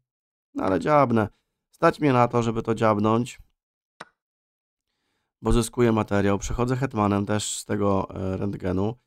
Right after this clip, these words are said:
On nie ma czarnopolaka, on wróci sobie, ja sobie zbiję, zagram H cztery, H pięć.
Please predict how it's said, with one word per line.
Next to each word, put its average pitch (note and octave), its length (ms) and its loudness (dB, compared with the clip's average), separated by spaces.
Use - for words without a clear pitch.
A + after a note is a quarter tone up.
On C3 240 2
nie A#2+ 140 4
ma G#2+ 120 2
czarnopolaka, F#2+ 800 0
on B2+ 160 -2
wróci G#2 420 -2
sobie, G#2 400 -2
ja F#2+ 120 0
sobie - 260 -8
zbiję, F#2+ 460 -2
zagram - 360 -8
H - 180 -8
cztery, - 380 -12
H - 240 -14
pięć. - 500 -20